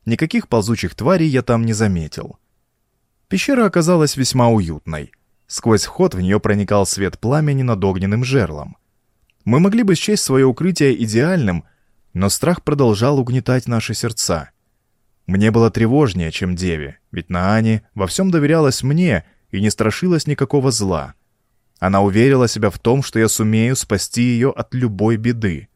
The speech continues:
Воистину, такое доверие весьма согревало мое сердце — и я не испытывал былого ужаса перед предстоявшим нам обоим путем. В ту ночь, как и прежде, мы разделили плащ, потому что тепла от жерла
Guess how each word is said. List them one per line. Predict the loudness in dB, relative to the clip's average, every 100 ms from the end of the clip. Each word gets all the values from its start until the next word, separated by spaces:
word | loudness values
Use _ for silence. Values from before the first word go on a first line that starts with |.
| _ _
Воистину, | 0 2 4 2 0 0 2
такое | 0 2 2
доверие | 4 2 2 4 2
весьма | 2 0 0
согревало | 0 0 0 0 0 0
мое | 0 0
сердце — | -2 0 -2 -2 -6 -8 -12 _ _ -4
и | 0
я | 2
не | 4
испытывал | 2 0 -2 0 0 2
былого | 2 2 2
ужаса | 0 0 -2 0 0
перед | 0 0 -2
предстоявшим | -2 -6 -4 -2 0 -2 -2 -2 0
нам | 0 0
обоим | -4 -6 -4 -4 -4
путем. | -4 -8 -6 -8 -10 -14 _ _ _ _ _ _ _ _ _
В | -20
ту | -6 -2
ночь, | 0 0 -4 -12 _ _
как | -6 -6
и |
прежде, | -4 0 0 0
мы | -2 0
разделили | 0 -2 -4 -4
плащ, | -4 -4 -4 -4 -8 -18 _ _
потому | -4 -2
что | -2 -4
тепла | -4 -4 -2 -2
от | -2
жерла | 0 0 0 -2